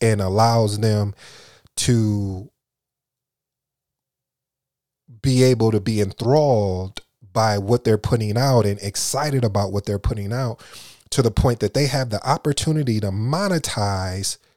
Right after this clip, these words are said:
something that they've already been doing and living. And family, let me park there r-, r-, parenthetically real quick because I wanna, I wanna engage you in something. I just,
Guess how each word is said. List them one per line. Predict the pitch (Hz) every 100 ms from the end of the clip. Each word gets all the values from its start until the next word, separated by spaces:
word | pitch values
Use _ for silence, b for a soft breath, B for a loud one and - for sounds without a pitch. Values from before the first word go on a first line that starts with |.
| _ _ _ _ _
something | - - - 214 - 110 98 95 95 - _ _ _
that | 120 113
they've | 117 104
already | 110 107 107 101
been | 101 101 104
doing | 123 117 98 98
and | 101 139
living. | 226 135 73 - _ _ _ _ _ _ _ _ _ _ B B B B B
And | 151
family, | - 185 175 160 147 _ _ _ _
let | 214 220
me | 175
park | - 131 113
there | 107 101
r-, | - -
r-, | 113 - - -
parenthetically | 120 107 - 104 95 101 95
real | 98 98
quick | - - 104 -
because | - 107
I | 104
wanna, | 123 175 123 120
I |
wanna | 131 143 120
engage | 107 101 107 101 90
you | 92
in | 90
something. | - 90 - 82 87 b b b b b b b b _ -
I | 190
just, | 185 160